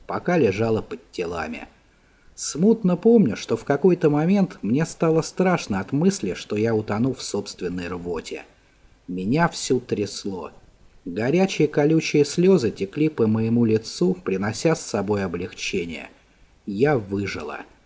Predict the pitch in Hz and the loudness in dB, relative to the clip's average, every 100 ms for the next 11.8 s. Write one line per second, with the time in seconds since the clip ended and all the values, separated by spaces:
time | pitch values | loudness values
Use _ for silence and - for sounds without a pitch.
0 | _ _ _ - 95 135 180 190 151 160 | _ _ _ -10 -2 2 6 6 6 2
1 | 170 165 151 151 170 165 - 151 151 165 | 4 2 4 4 4 2 2 6 6 6
2 | 160 160 151 - 170 185 202 - - - | 4 4 2 -2 0 2 2 -2 -14 -14
3 | _ _ - 110 196 160 123 113 107 98 | _ _ -10 0 0 2 0 2 0 0
4 | - 131 143 90 80 - 85 95 95 80 | -2 -2 0 -2 -4 -8 -8 -6 -4 -6
5 | 78 82 85 78 - - _ _ _ _ | -10 -10 -10 -10 -14 -20 _ _ _ _
6 | _ _ _ - 95 123 160 165 - 175 | _ _ _ -10 -2 2 4 2 2 4
7 | 165 156 - 147 156 156 151 151 - 196 | 4 4 2 2 4 6 6 6 6 2
8 | 190 - _ - 117 139 127 143 185 170 | 2 -10 _ -6 -2 0 2 2 4 6
9 | 131 - 131 127 131 139 160 180 110 117 | 4 2 0 0 2 2 2 0 0 0
10 | 180 196 76 71 - _ - - - 165 | 6 6 4 -2 -16 _ -10 -6 4 6
11 | 120 - 85 82 92 85 80 73 | 4 0 -8 -6 -6 -6 -6 -10